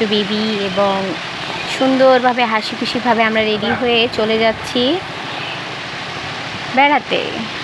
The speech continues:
আমরা স্লিপার কোচে করে আজকে যাব কক্সবাজার। ছোট ছোট একটু স্বপ্ন ছিল কক্সবাজারে ঘুরবো, তার জন্য আমরা এখন কক্সবাজার চলে যাচ্ছি। আমরা, উম, কাজদা থেকে এই যে স্লিপার কোচ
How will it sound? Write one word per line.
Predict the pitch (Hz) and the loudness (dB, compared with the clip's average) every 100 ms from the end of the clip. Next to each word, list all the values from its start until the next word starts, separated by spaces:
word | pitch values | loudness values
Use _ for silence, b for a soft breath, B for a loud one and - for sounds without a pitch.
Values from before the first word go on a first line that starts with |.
| - - | -4 -2
আমরা | 202 220 | 0 -2
স্লিপার | - 233 226 226 | -2 0 0 0
কোচে | 226 226 254 | 0 0 0
করে | 240 254 285 | 2 4 4
আজকে | 214 - - 202 | 2 -2 -4 0
যাব | 202 190 196 190 - | 2 0 0 -2 0
কক্সবাজার। | 294 - - 196 190 - - - 208 - - - - - - - - - - | 0 0 -4 -2 -2 -2 -4 -4 -6 -8 -8 -8 -8 -8 -8 -6 -6 -8 -2
ছোট | 294 294 269 | 0 2 2
ছোট | 277 285 | 2 2
একটু | 254 - 254 | 2 -2 2
স্বপ্ন | 277 233 254 247 | 2 2 0 0
ছিল | - 247 185 | 2 0 4
কক্সবাজারে | 233 - 233 233 233 233 220 | 2 2 0 0 2 0 0
ঘুরবো, | 240 226 214 262 392 - - | 0 0 2 2 2 -2 0
তার | 226 208 | 0 2
জন্য | 226 214 | 2 2
আমরা | 214 208 | 2 0
এখন | - 214 - | -2 -4 2
কক্সবাজার | 220 226 - 240 226 220 | 4 4 0 0 2 2
চলে | 226 220 226 | 0 2 2
যাচ্ছি। | 214 - 330 453 - B B B - - 220 | 0 -2 -2 -2 -4 B B B -6 2 2
আমরা, | 220 226 220 214 214 | 4 4 4 4 2
উম, | 208 208 214 - | 0 -2 -4 0
কাজদা | 220 220 233 240 | 0 2 -2 -2
থেকে | 240 240 233 | 2 4 4
এই | 226 | 4
যে | 220 - | 0 -2
স্লিপার | 226 214 226 220 | -2 0 0 0
কোচ | 226 | -2